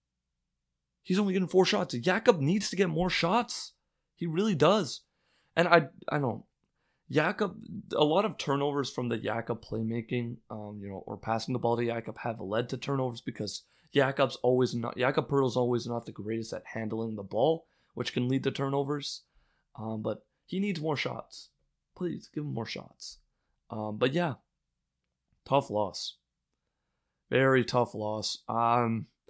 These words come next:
nine and thirteen, you know, it's, it's okay. You know,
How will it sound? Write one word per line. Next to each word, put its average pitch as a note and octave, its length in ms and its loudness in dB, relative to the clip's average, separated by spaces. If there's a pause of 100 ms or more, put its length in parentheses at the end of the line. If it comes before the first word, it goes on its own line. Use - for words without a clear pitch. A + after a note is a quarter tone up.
(1400)
nine E3+ 280 10
and F#3 140 8
thirteen, E3 520 8
you C#3+ 80 4
know, C#3+ 340 6
it's, B2 220 -2
it's - 180 0
okay. E3+ 360 4 (840)
You A#2 100 -6
know, A2+ 280 -6